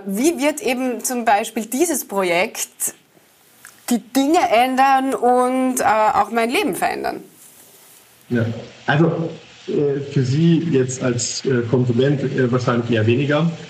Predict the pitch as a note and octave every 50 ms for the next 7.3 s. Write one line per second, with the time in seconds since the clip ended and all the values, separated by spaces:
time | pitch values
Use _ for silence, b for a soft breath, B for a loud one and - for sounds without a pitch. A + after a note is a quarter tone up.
0 | - - - - C#3 C#3 C#3 C3 C#3 C3+ - D3+ D3+ D3 - D#3+ D3 D3 C#3+ -
1 | - - - A2 C#3+ C#3 C#3 - - B2+ C3 B2+ B2+ A#2+ A#2 A2+ A2 - - A2+
2 | G#2+ G#2+ A2 - - - C3 C3+ - - C3+ C3 B2+ C3 C3 B2+ B2+ A2 A2 -
3 | - C3 C3 B2+ B2+ B2 B2 B2+ - - - - - - C3 B2+ C3 C3+ B2+ C3
4 | B2+ C3 - - C#3+ C3+ B2 - - - C3+ B2+ B2 A#2 A#2 B2 B2+ - - E3
5 | - - - D3 C#3+ - - - D3 E3 E3+ - - F3 D#3+ - F#3 G3 - C#3
6 | B2+ B2 D3 E3 - F#3 E3 E3 - - F3+ D#3 E3 - - - G3 F#3 F3 F3+
7 | C3+ D#3 E3+ E3 -